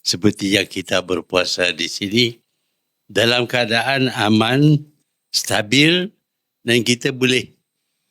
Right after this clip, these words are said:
dapat makanan juadah yang tak,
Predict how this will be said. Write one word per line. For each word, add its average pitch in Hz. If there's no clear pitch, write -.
dapat 120
makanan 113
juadah 104
yang 110
tak, 127